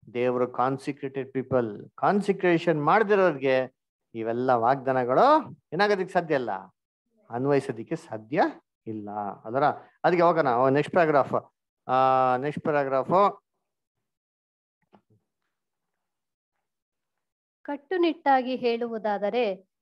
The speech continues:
Speaker 2: ದೇವರ ಕೃಪೆಯನ್ನು ವ್ಯರ್ಥವಾಗಿ ಪಡ್ಕೊಂಡವರು ಪ್ರಾರ್ಥನೆಯಲ್ಲಿಯೂ ದೇವರನ್ನು ಸಮೀಪಿಸುವ ಸರಿಯಾದ ನೆಲೆ ಇಲ್ಲದವರಾಗಿದ್ದಾರೆ.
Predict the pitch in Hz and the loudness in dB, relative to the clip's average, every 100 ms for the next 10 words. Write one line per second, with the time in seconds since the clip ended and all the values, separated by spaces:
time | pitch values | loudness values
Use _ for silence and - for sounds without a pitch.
0 | _ 202 269 330 381 381 381 294 269 262 | _ 2 4 4 2 2 0 -6 -8 -2
1 | 254 254 247 214 214 - 269 269 254 254 | 0 0 0 -2 -6 -6 0 0 0 -4
2 | 233 220 220 214 214 208 208 220 220 214 | -6 -6 -4 -4 -2 -2 -2 -4 -4 0
3 | 220 262 - 302 269 233 220 220 220 214 | 0 0 -6 -4 -2 -4 -6 -4 -4 -4
4 | 190 214 294 311 285 247 233 - 208 233 | -4 -2 2 2 0 0 -2 -4 -6 -6
5 | 285 311 - 233 233 233 208 220 254 262 | -6 -8 -6 -4 -2 -2 -2 2 2 4
6 | 190 185 - _ _ _ - 233 294 349 | 2 0 -6 _ _ _ -2 0 2 2
7 | 330 277 269 247 233 226 208 208 190 196 | 0 0 0 0 0 0 -2 -4 -4 -2
8 | 190 190 | -2 -4